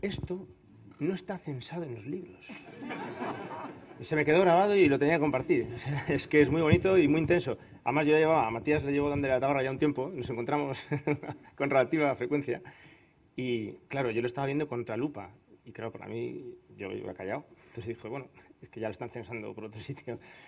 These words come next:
No está censado este movimiento. Y, bueno, es, mi aportación es que, mm, los chavales tienen ahora una gran presión.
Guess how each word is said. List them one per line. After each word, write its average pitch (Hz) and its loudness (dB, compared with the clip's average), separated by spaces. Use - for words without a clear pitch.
No 151 4
está 185 0
censado 170 2
este 156 -2
movimiento. 117 0
Y, 123 -6
bueno, 165 -2
es, 123 -6
mi 131 -4
aportación 135 0
es 175 -4
que, 127 -4
mm, 120 -6
los 123 -4
chavales 151 0
tienen 147 0
ahora 151 2
una 143 4
gran 139 0
presión. 165 -6